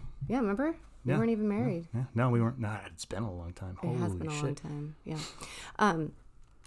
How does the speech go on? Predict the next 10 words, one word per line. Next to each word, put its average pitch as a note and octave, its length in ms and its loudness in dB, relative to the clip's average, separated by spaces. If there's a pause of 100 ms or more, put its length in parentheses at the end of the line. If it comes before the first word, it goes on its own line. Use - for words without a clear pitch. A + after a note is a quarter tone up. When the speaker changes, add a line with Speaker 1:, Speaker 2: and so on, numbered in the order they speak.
(300)
Speaker 1:
yeah, A3 200 8
this A3 200 6
is G#3 120 2
very F#3 240 8
exciting. E3+ 580 6 (140)
I D3 500 2 (440)
think D#3 500 2
this - 260 2
new D#3 140 4
podcast - 680 0